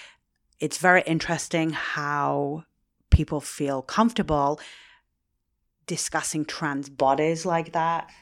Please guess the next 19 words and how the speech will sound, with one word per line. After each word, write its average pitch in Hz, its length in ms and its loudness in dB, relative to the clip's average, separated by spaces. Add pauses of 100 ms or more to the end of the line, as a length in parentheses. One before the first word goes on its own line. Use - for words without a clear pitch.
You 175 140 4
know, 147 160 8
people 185 260 8
who 175 200 8
don't 170 680 0 (300)
have 180 280 -4 (140)
any 180 300 0
connection, 170 720 -2
who 160 360 -2 (360)
do 190 160 8
not 170 220 8
even 156 440 -6
maybe 151 260 -8
know 139 280 -6
a 220 60 -6
trans 277 300 -2
person 302 380 2
except - 480 0 (380)
the, 151 320 -4